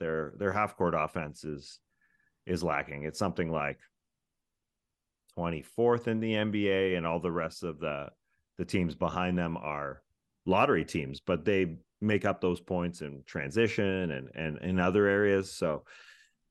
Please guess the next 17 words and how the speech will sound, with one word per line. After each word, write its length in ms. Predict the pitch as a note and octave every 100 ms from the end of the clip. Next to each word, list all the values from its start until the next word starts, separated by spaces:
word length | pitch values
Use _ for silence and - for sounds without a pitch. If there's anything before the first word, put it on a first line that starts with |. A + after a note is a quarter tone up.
| _ _ _
when 180 | - A#2+
it 60 | A#2+
comes 220 | C#3 A#2
to 140 | A#2 -
playoffs, 680 | - A#2 A#2 A2+ - - - _ _ _ _ _ _ _
you 140 | G#2+
gotta 140 | G#2+ F#2+
have 160 | F2
a 60 | E2
half 220 | D#2 D2+
court 300 | E2+ D#2 D2 F2
offense. 420 | D#2 - D2 -
So 240 | D#2+ D#2+
that, 140 | F#2+ F2+
I, 220 | D3+ F#2
I 20 |
think, 320 | D3+ C#3+ -